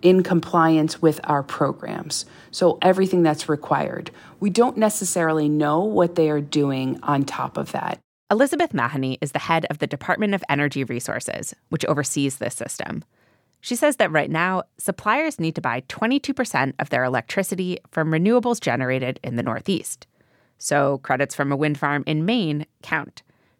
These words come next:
Speaker 2: Credits from a wind farm in Iowa do not. But many companies that go above and beyond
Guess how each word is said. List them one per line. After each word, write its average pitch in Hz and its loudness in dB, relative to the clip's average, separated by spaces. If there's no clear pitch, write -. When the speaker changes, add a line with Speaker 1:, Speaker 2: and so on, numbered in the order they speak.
Speaker 2:
Credits 156 0
from 147 0
a 147 0
wind 147 0
farm 143 0
in 143 -2
Iowa 262 0
do 165 -2
not. 117 -4
But 220 0
many 254 0
companies 156 -2
that 156 -4
go 147 2
above 151 0
and 147 -2
beyond 143 0